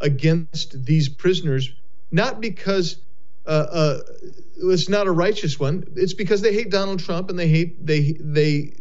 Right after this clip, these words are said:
so they go after them. It, they, they, some of these guys have public defenders, and these public defenders hate their clients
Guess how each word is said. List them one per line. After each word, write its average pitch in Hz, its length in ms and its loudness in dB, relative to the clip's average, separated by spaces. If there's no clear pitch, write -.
so 175 200 0
they 185 100 4
go 196 220 2
after 233 320 -6
them. - 180 -6
It, 160 180 2
they, 180 200 4
they, 185 380 0
some 240 240 -2
of 269 60 -6
these 214 160 -4
guys 170 340 0
have 156 220 -2
public 196 340 -4
defenders, 165 760 -4
and 170 100 0
these 220 140 0
public 214 360 0
defenders 175 680 0
hate 220 300 2
their 247 140 0
clients 254 640 -4